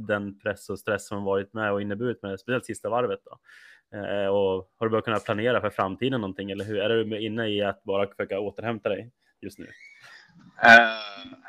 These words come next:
Speaker 2: första dagarna var väl det många här på min, eh, golfklubb som är på som såklart följer mig. Jag, eh, varenda dag har kommit fram någon ny liksom, som har kom-, eh, sagt grattis och allt sånt där. Och,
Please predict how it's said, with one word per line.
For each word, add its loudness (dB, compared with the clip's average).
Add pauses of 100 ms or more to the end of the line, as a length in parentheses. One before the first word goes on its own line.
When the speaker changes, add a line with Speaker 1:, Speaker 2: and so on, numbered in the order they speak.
(180)
Speaker 2:
första -2
dagarna -2
var 4
väl 0
det 0
många -6
här 2
på -16
min, -14
eh, -18 (500)
golfklubb 0
som -8
är 2
på -2
som -8
såklart -4
följer 0
mig. -4
Jag, -2 (420)
eh, 2 (1400)
varenda 2
dag 4
har -2
kommit -14
fram -2
någon -6
ny -4
liksom, -8
som -14
har -2
kom-, -12 (160)
eh, -12 (320)
sagt -2
grattis 4
och 8
allt 0
sånt -10
där. 2
Och, -8